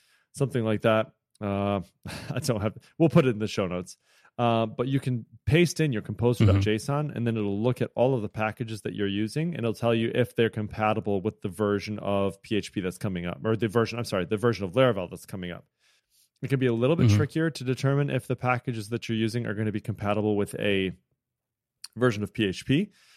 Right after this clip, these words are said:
Speaker 1: However, since, uh, Laravel nine is going to require P H P eight, it won't be quite as tricky because you'll just be able to check that. If before, uh, if you're looking to upgrade before, uh, you know, you're gonna need to Laravel eight, though.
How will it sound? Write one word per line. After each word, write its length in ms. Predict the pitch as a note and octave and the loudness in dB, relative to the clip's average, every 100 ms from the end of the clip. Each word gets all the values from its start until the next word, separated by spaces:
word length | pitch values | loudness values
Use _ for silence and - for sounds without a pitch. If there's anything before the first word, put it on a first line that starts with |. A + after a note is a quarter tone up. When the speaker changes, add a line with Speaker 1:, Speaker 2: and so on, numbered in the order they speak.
| _ | _
Speaker 1:
However, 240 | C3+ C#3+ C#3 | 4 4 4
since, 320 | C3 A#2+ - - | -2 -6 -6 -4
uh, 260 | A#2 G#2+ G#2 | 0 2 2
Laravel 720 | - A#2 B2 A#2 A#2 A2 G#2+ | -2 0 2 2 2 2 0
nine 400 | A2 A#2+ C3 A#2 | -2 -2 0 -2
is 100 | F#2 | -4
going 160 | A#2 G2+ | -6 -8
to 80 | |
require 400 | G2 - F3+ G3+ | -8 -6 0 0
P 160 | C#3+ B2 | 0 -2
H 220 | G#2+ - | -2 -4
P 160 | A2+ - | -6 0
eight, 240 | G#2+ A2 | 0 0
it 60 | A2+ | -2
won't 240 | G#2+ G#2 | -2 -2
be 180 | G#2 G2+ | -2 -2
quite 320 | - - G#2+ | -2 -2 -2
as 160 | F#2 F2 | -2 -6
tricky 380 | - F#2+ G2 F#2+ | -6 -8 -6 -6
because 600 | G2+ F#2 G2 F2 E2 - - | -6 -2 0 0 -4 -10 -2
you'll 160 | G#2 | 0
just 200 | F2+ - | -2 -4
be 80 | F#2+ | -4
able 160 | F2 F2+ | -4 -4
to 340 | - F2+ F#2 | -4 -4 -4
check 320 | - G#2 - | -2 -2 -2
that. 240 | F#2+ F2+ - _ - _ _ | -4 -4 -8 _ -20 _ _
If 180 | F3 D3+ | 2 2
before, 640 | C#3+ - D3+ D3 D3 C#3+ - | -2 2 4 6 4 0 -4
uh, 280 | A2+ A2 A2 | 0 0 0
if 160 | B2+ | -2
you're 100 | B2+ | -2
looking 300 | A#2+ B2 B2 | 0 -2 -4
to 140 | A#2+ A2+ | -4 -4
upgrade 360 | A2+ A2 G2+ | -4 -2 -2
before, 640 | G2+ - C3+ B2+ B2+ B2+ - _ - | -4 -4 0 2 2 -2 -8 _ -8
uh, 240 | G2 F#2+ F2+ _ _ _ _ _ - | -4 -4 -6 _ _ _ _ _ -10
you 80 | A2 | -4
know, 80 | F#2+ | -2
you're 60 | |
gonna 200 | F2+ G#2+ | -2 -2
need 120 | A2 - | -2 -4
to 80 | |
Laravel 380 | F#2+ F#2+ F2+ - | 0 0 0 0
eight, 200 | B2 A#2 | 0 2
though. 240 | A#2 A2+ | 2 2